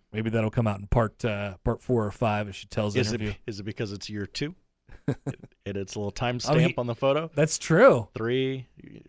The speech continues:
Speaker 2: four. What's he gonna do when it gets to, like, five or six or ten,
Speaker 1: I'm gonna
Speaker 2: twenty?
Speaker 1: maintain that he stole it from me when I did it at the media days last year.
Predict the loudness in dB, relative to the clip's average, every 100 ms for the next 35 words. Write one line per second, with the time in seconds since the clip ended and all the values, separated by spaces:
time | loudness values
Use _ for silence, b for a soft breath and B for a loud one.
0 | _ -4 -2 0 0 0 -4 -8 -8 -8
1 | -6 -6 -2 -2 -2 -4 -6 -8 -8 -8
2 | -8 _ -6 -2 -2 -2 -4 -8 -12 -14
3 | -12 -10 -12 -12 -20 -20 -20 -20 -20 _
4 | _ _ -10 -8 -6 0 4 6 8 8
5 | 6 6 4 6 2 4 6 6 4 0
6 | 2 4 6 6 4 6 6 6 4 2
7 | 0 0 2 2 4 2 4 2 2 2
8 | 2 2